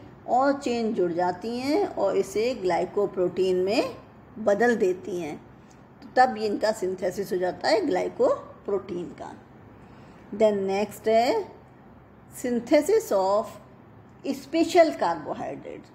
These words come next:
ये special carbohydrate का भी synthesis करती हैं। Golgi body में जो विशेष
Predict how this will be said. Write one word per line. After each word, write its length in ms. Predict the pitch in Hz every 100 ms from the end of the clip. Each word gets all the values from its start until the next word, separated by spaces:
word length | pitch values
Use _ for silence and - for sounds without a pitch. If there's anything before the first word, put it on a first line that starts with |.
| - - - - - - -
ये 200 | 254 -
special 460 | - 294 302 359
carbohydrate 680 | 320 240 208 220 202 202 190
का 120 | 202
भी 140 | 196 202
synthesis 880 | - - - - 196 185 208 196 -
करती 400 | 190 185 202 208
हैं। 280 | 233 381 415 - - - -
Golgi 440 | 175 208 247 262 330
body 380 | 254 214 202 208
में 400 | 196 190 226 269 - - - - - - - - -
जो 160 | 240 247
विशेष 420 | 226 226 311 285